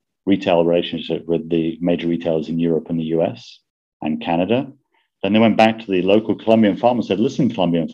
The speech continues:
farmers, if you deliver your limes to our pack house, we'll pay you double. We'll wash and salt and sell them to the U S and European markets." And they did that. And then once we s-, understood which farms produced the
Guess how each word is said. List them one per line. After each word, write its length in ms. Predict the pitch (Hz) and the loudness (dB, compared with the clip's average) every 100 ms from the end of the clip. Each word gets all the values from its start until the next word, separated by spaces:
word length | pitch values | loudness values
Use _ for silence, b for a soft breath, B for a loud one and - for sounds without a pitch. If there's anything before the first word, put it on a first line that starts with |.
| - | -4
farmers, 260 | 82 87 | -2 -2
if 100 | 87 | -2
you 80 | 131 | -4
deliver 280 | 156 151 147 | -2 0 4
your 120 | 139 | 4
limes 460 | 117 120 147 147 - | 6 4 4 2 0
to 120 | 101 | -2
our 80 | 95 | -4
pack 320 | - 139 135 | -2 -4 -2
house, 420 | 82 78 - - _ _ _ _ _ | -4 -4 -8 -16 _ _ _ _ _
we'll 120 | - - | -6 -6
pay 240 | - 120 | 0 2
you 160 | 123 117 | 4 2
double. 580 | 90 107 92 117 143 _ _ _ _ _ - | 4 4 4 0 -4 _ _ _ _ _ -8
We'll 120 | 92 | 2
wash 260 | 107 101 | 4 4
and 80 | 101 | -2
salt 260 | 92 101 95 | 0 0 0
and 120 | 90 | -4
sell 160 | 104 95 | -2 0
them 100 | 85 | -2
to 80 | |
the 120 | 92 87 | -4 2
U 160 | 87 | 4
S 240 | 85 85 82 | 2 0 -6
and 240 | 78 78 | -6 -4
European 360 | 80 76 80 76 | -4 -4 -4 -2
markets." 520 | 73 - 76 - _ _ _ _ - | -4 -6 -12 -16 _ _ _ _ -8
And 180 | 76 78 | -4 -2
they 140 | 80 | -2
did 260 | 76 85 82 | 0 -2 2
that. 320 | 107 120 - | 2 2 -4
And 100 | 90 | -6
then 140 | 87 87 | -4 -2
once 220 | 101 - | -2 -2
we 100 | 95 | -8
s-, 400 | - - - - | -8 -16 -20 -12
understood 480 | - 92 85 - 87 | -4 -4 -4 -2 -2
which 200 | 87 87 | -2 -6
farms 280 | - 92 85 - | -2 -2 -2 -8
produced 280 | _ 87 | _ -10
the 60 | - | -10